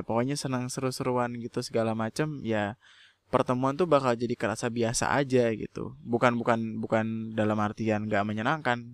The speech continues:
tapi ya lebih ke bi-, nggak, apa, lebih ke biasa aja gitu. Cuma kalau lu ada di hubungan jarak jauh, itu tuh yang namanya jarak tuh bakal jadi,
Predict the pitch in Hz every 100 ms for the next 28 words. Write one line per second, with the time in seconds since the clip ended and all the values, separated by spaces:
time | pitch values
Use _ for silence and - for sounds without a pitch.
0 | - 117 151 104 107 110 117 - 101 -
1 | 107 101 _ - 120 143 - - - 120
2 | 120 131 110 113 127 110 117 120 113 104
3 | 107 110 - _ _ _ _ _ _ _
4 | _ - 131 139 127 110 113 107 107 107
5 | 113 104 107 107 104 104 104 104 127 127
6 | 110 104 101 107 127 _ _ - - -
7 | - - _ 143 147 165 139 123 117 117
8 | 113 117 131 - 185 143 123 120 113 113
9 | 117 113